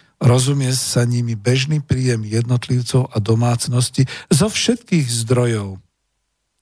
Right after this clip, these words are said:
Ale na druhej strane občan, zamestnanec platí aj do Fondu sociálneho zabezpečenia.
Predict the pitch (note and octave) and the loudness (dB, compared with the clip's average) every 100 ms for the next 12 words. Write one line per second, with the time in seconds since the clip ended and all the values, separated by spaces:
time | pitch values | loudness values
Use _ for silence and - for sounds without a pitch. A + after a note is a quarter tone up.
0 | _ - A#2 A#2+ D#3 A#2+ A2 A#2 A2+ - | _ 2 2 2 -2 -4 -4 -2 -2 -4
1 | C3 G#2+ A#2 D3+ - - _ - B2+ - | -4 -2 0 0 -2 -20 _ 0 0 0
2 | D3+ F3 F#3 - A2 B2 B2 A#2+ - C3 | 2 2 -2 -4 0 0 0 -4 -2 0
3 | C#3 E3+ - _ _ _ B2+ C#3+ - D#3 | 0 -2 -8 _ _ _ 2 2 0 -2
4 | - C3+ B2 A2 E3 D3 B2+ B2 - B2 | 0 -2 -2 0 0 0 -2 -4 0 0
5 | A2+ G2+ F#2 A#2 C3 C#3 - C#3 D3 C#3 | 0 -4 -4 -2 0 0 0 0 2 2
6 | D3 | 0